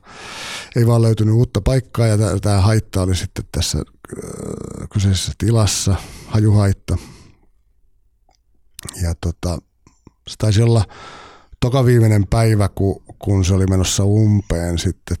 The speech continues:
tää, niin mä, se oli sit joku jättänyt ton ilma-, semmosen ison,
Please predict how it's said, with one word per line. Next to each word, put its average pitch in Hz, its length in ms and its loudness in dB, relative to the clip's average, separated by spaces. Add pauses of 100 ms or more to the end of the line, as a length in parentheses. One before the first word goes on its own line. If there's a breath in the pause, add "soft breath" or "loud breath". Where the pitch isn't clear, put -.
(120)
tää, 87 240 0
niin 82 140 -2 (380)
mä, 87 80 -4 (420)
se 113 80 2
oli 101 200 0 (140)
sit 95 240 -4
joku 120 240 2
jättänyt 101 580 0 (120)
ton 92 480 0 (1000)
ilma-, 120 280 2
semmosen 101 300 2
ison, 110 340 2